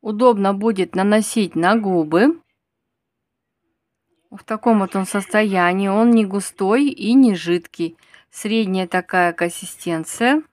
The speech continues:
Вот так вот он наносится на губки.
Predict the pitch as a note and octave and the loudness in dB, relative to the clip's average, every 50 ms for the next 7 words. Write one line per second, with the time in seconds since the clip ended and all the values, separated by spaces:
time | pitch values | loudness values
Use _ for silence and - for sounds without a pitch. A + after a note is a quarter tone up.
0 | _ _ _ _ _ _ _ _ _ _ _ _ _ _ _ _ _ _ _ _ | _ _ _ _ _ _ _ _ _ _ _ _ _ _ _ _ _ _ _ _
1 | _ _ _ _ _ _ _ _ _ _ _ _ _ _ _ _ _ _ _ _ | _ _ _ _ _ _ _ _ _ _ _ _ _ _ _ _ _ _ _ _
2 | _ _ _ _ _ _ _ _ _ _ _ _ _ _ _ _ _ _ _ _ | _ _ _ _ _ _ _ _ _ _ _ _ _ _ _ _ _ _ _ _
3 | _ _ _ _ _ _ _ _ _ _ _ _ _ _ _ _ _ _ _ _ | _ _ _ _ _ _ _ _ _ _ _ _ _ _ _ _ _ _ _ _
4 | _ _ _ _ _ _ _ _ _ _ _ _ G#3+ G3 - - F#3 F3 E3+ - | _ _ _ _ _ _ _ _ _ _ _ _ -14 -14 -8 -8 -8 -8 -6 -8
5 | F3 E3+ - F3+ F3+ F3+ F3 F3 F3 F3 E3+ E3 D#3+ E3 - - A#3 A#3 - - | -10 -8 -6 -6 -6 -4 -4 -4 -6 -4 -6 -6 -6 -8 -8 -10 -10 -6 -2 0
6 | C#4 C#4 C#4 C#4+ C4+ B3+ D4 D4 C#4 - - C#4 C4 B3+ | 2 4 4 2 2 2 0 0 -2 -4 -6 -6 -6 -6